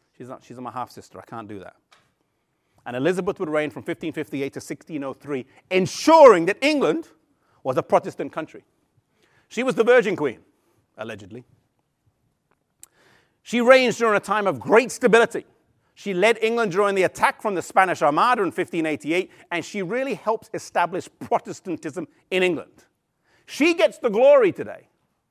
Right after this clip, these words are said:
And rightly so, she was a great queen. But in many ways, Catherine Parr, her stepmother, made a significant contribution to English history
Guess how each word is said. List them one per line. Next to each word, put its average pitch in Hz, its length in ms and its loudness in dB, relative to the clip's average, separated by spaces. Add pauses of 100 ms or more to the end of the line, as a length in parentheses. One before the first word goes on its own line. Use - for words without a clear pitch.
(1080)
And 170 80 -4
rightly 226 280 2
so, 233 200 -4
she 147 120 -8
was 147 120 -8
a 151 60 -6
great 143 200 -4
queen. 196 220 -6 (720)
But 202 320 -2 (200)
in 214 200 -10
many 247 240 -8
ways, 220 380 -6
Catherine 185 600 -10
Parr, 196 580 -4 (320)
her 165 260 -6
stepmother, 139 920 -8 (2250)
made 156 220 -8
a 139 40 -12
significant 170 720 -12
contribution 147 720 -10
to 139 240 -16
English 160 300 -10
history 104 580 -14